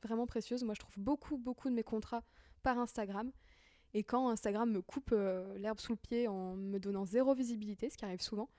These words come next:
bah, c'est, c'est très, très dur. Et ne pas hésiter, du coup. Enfin,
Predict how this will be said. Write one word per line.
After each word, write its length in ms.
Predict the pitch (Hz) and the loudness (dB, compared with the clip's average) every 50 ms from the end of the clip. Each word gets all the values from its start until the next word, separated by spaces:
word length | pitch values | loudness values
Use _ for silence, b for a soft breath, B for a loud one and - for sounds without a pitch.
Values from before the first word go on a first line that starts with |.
| b b b b b b | b b b b b b
bah, 160 | 202 185 175 175 | -8 -6 -6 -6
c'est, 480 | - - - - 196 185 185 185 185 185 | -8 -8 -6 -4 -4 -2 -4 -4 -6 -6
c'est 120 | - - 180 | -8 -8 -10
très, 200 | - - - 220 | -6 -6 -4 -4
très 200 | - - 220 202 | -2 -2 -4 -4
dur. 180 | 180 214 330 - b b b | -2 -4 -6 -8 b b b
Et 80 | - 226 | 4 6
ne 100 | 214 190 | 6 6
pas 160 | 196 - 294 | 6 6 6
hésiter, 400 | 330 311 254 233 214 - 349 392 | 6 6 4 2 0 2 2 2
du 140 | 277 220 - | 2 0 -2
coup. 160 | - - 381 | -2 -4 -4
Enfin, 260 | 370 - - 226 214 | -2 0 0 0 2